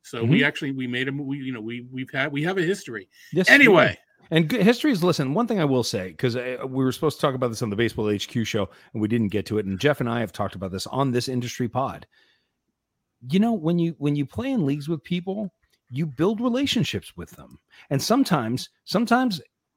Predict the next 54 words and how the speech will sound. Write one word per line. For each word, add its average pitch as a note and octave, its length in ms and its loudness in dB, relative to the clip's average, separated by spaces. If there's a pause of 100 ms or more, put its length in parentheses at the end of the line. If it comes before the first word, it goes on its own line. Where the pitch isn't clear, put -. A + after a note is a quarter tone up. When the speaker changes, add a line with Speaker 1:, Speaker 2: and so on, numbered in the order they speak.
(100)
Speaker 2:
Todd's F#3 300 0
gonna F#3+ 140 2
give D#3+ 220 0
me E3 100 2
a D#3+ 60 2
little D3+ 160 2
bit C3 160 0
more. G#2 260 -4
Sometimes G3+ 480 -2
I'm D#3+ 220 0
gonna D3+ 160 0
give C3+ 200 0
Todd C3 300 -2
a A2+ 40 -4
little F2+ 200 -6
bit E2+ 180 -10
more. E2 240 -8 (240)
But B2+ 60 2
we C#3+ 160 2
have D#3 340 -2 (100)
a, A#2+ 160 -2 (120)
a, B2 160 -4 (100)
a A2 80 -2
vocabulary A2 840 -2
with D#2+ 180 -10
each E2 160 -12
other A2+ 120 -2
and C#3 140 0
a F3 40 0
trust C4+ 260 0
with D#3 120 0
each G#2 140 -4
other. F2+ 160 -6
It's G#2 100 -6
like, D#3 120 4
Hey, G#3+ 200 4 (360)
I'm D#3 180 0
not A#3 220 2
looking D#3 220 2
to B2 60 0
screw D#3 300 0
you. D3 140 0
You're D3+ 180 0
not F#3 160 0
looking D3 180 0
to B2 60 -2
screw - 180 0
me. E3+ 120 2
We're A#2 120 0
looking C3+ 240 -2
to C#3 140 0
improve D3+ 580 0
each C3+ 220 -6
other's, C3 540 -2